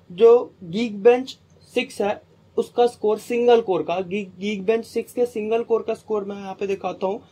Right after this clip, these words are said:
जो आई थ्री का thirteen generation है उसमें आपका मिलेगा इक्कीस चौबीस, मतलब ये पूरा इक्कीस चौबीस score यहाँ पे दिखाएगा, और वहीं पे आई थ्री का ट्वेल्थ generation इसमें इक्कीस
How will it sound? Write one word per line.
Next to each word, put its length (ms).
जो 140
आई 220
थ्री 180
का 140
thirteen 380
generation 420
है 120
उसमें 440
आपका 280
मिलेगा 380
इक्कीस 360
चौबीस, 460
मतलब 220
ये 100
पूरा 420
इक्कीस 280
चौबीस 320
score 340
यहाँ 280
पे 140
दिखाएगा, 420
और 140
वहीं 220
पे 160
आई 240
थ्री 160
का 100
ट्वेल्थ 280
generation 420
इसमें 300
इक्कीस 380